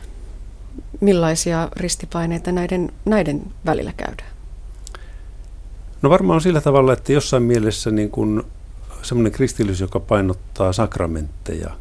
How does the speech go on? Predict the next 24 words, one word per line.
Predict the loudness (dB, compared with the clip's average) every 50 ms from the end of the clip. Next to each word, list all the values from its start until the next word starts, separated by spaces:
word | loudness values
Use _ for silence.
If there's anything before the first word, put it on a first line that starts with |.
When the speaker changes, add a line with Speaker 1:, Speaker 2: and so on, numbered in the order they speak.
| -6
Speaker 2:
kasteen | -2 0 0 0 -2 -4 -4 -4 -2 -2 -2 0
ja | 0
ehtoollisen, | 0 0 0 -2 -2 -4 -2 -2 -2 -2 -4 -4 -4 -4 -6 -8 -12 -14 -14 -14 -14 -14 -14 -14 -14 -14 -14 -12 -12 -12 -12 -12 -12 -14 -14 -14 -12 -8 -4
ää, | -2 -2 -2 -2 -4 -6 -8 -10 -12 -10 -2 2
merkitystä, | 4 4 4 4 2 0 0 0 -2 -2 -4 -4 0 2 2 2 0 -2 -10 -14 -14 -14 -14 -14 -14 -14 -16 -14 -14 -14 -14 -14 -14 -14 -14 -14 -14 -10 -4 -2
niin | 0 2 2 2
silloin | 4 4 4 4 4
useimmiten | 4 4 4 4 4 4 4 2 2 0 2
se | 2 2 2 0 -2 -6 -6 0
painopiste | 4 6 6 6 6 4 4 2 0 -2 -2 -2 -2
ikään | -2 -2 -2 -2 -2 -2
kuin | 0 0 0
on | 0 0
siinä, | 2 2 2 2 2 2 0
että | -2 -2 -4 -6 -6 -2 -2 -2 -2 -2 -2
ihmisen | 0 0 2 2 2 2 2 0 2
tunteet | 2 4 4 4 4 4 2 2 2 0 -2 -6 -10 -14 -14 -14 -14 -14 -14 -14 -14 -14 -14 -8 -2
ei | 2 2 4 4
ole | 2 2
niin | 0 0 0
kuin | 0 0 0 -2 -2 -4 -10 -8 -4
kaikkein | -2 -2 -2 -2 -2 0 2 2
merkittävin | 4 2 2 0 -2 -8 -8 -8 -8 -8 -6 -6 -6 -6
asia, | -6 -6 -6 -6 -8 -8 -10 -10 -12